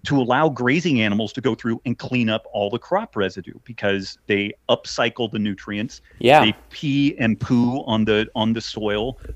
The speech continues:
Speaker 1: returning nutrients, and possibly more importantly, they reestablish the microbiome of the soil, which is how we start creating more soil. The way that soil is created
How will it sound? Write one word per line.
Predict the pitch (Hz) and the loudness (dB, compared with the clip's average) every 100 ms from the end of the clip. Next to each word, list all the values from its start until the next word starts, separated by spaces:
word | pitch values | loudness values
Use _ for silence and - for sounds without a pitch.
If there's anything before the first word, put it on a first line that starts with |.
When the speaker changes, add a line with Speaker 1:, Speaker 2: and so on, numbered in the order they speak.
| - | -8
Speaker 1:
returning | 113 - 147 139 131 | -6 -2 2 4 4
nutrients, | 113 - 135 127 - 147 | 2 0 0 0 0 0
and | 123 120 | 0 0
possibly | - 123 175 160 147 | -6 -10 -10 -6 -4
more | 110 110 | -2 -2
importantly, | 104 - 165 156 113 | -2 -4 -4 0 0
they | 107 113 110 | 0 0 -2
reestablish | 104 120 139 131 - 113 104 110 - | -4 0 0 0 0 0 0 -2 -4
the | - | -2
microbiome | 107 104 110 - 117 101 - 101 131 127 107 104 110 | 0 0 0 0 -2 -2 -4 0 0 2 0 -2 -4
of | 104 | -6
the | 101 | -8
soil, | - 95 92 95 117 _ _ _ | -8 -6 -4 -4 -6 _ _ _
which | 127 123 | -6 -6
is | 123 | -4
how | 110 | -2
we | 110 110 | -2 -6
start | - 104 120 _ - | -6 -6 -6 _ -18
creating | - 110 107 104 98 | -6 -2 -2 -2 -2
more | 95 | -4
soil. | 87 - 190 113 107 - _ _ _ _ - | -8 -8 -6 -6 -8 -18 _ _ _ _ -2
The | |
way | 110 165 | 2 2
that | 185 | 0
soil | - 127 127 123 | -2 0 2 2
is | 107 | -2
created | - - 117 160 240 127 95 113 | -8 -6 -2 0 2 0 0 -4